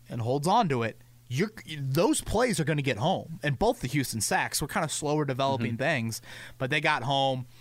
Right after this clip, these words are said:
Speaker 1: You know, he had the strip. Obviously, the safety speaks for itself there. Um,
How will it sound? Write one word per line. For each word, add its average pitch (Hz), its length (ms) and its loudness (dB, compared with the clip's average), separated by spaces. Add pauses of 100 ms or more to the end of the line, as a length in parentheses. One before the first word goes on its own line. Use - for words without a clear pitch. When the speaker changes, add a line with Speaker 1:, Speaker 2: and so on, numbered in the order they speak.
(200)
Speaker 1:
You 131 100 -2
know, 123 100 0
he 135 120 2
had 135 100 2
the 123 80 -4
strip. 131 460 0
Obviously, 127 380 -2
the 113 100 -4
safety 123 360 -2
speaks - 360 -4
for 120 100 -4
itself 117 440 -2
there. 113 360 0 (960)
Um, 101 600 -6